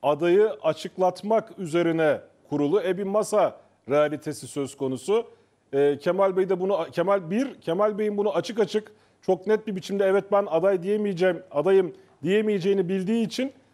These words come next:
onu bu anlamda açığa düşürüyor. Kemal Bey de, e, hani "Ben bu oyuna gelmem" mesajı veriyor aslında bununla. Yani "Bizim gündemimizi sen belirleyemezsin" mesajı veriyor bence bu cevapla.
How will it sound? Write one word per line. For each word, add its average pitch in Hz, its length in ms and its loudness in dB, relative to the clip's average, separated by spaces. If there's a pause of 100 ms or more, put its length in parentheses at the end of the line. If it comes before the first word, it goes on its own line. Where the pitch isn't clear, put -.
(120)
onu 208 220 2
bu 233 100 4
anlamda 220 320 2
açığa 226 340 2
düşürüyor. 196 460 2 (340)
Kemal 254 440 0
Bey 214 240 0
de, 311 240 0 (680)
e, 165 40 2 (880)
hani 208 400 2 (520)
"Ben 277 300 0
bu 269 140 0
oyuna 247 280 0
gelmem" 247 720 0 (280)
mesajı 202 440 0
veriyor 170 320 4
aslında 135 600 0 (180)
bununla. 131 380 0
Yani 165 380 0 (240)
"Bizim 214 320 -2
gündemimizi 214 840 0
sen 202 340 -2
belirleyemezsin" 202 800 0
mesajı 147 420 -4
veriyor 127 360 -4 (280)
bence 147 340 0
bu 143 100 -4
cevapla. 120 500 -2